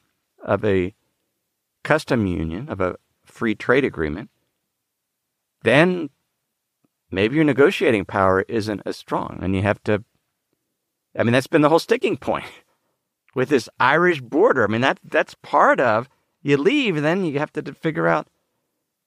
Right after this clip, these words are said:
what about this hard border separating Northern Ireland from the Republic of Ireland?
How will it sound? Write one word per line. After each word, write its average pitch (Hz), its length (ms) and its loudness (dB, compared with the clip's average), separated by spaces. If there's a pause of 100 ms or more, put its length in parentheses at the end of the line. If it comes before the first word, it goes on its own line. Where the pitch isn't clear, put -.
(960)
what 131 140 2
about 170 260 2
this 165 160 -2
hard 151 320 2
border 151 480 -2 (960)
separating 123 540 0
Northern 117 340 2 (180)
Ireland 87 420 0
from 90 180 -2
the 90 80 -2
Republic - 580 -8 (840)
of - 180 -12
Ireland? - 400 -6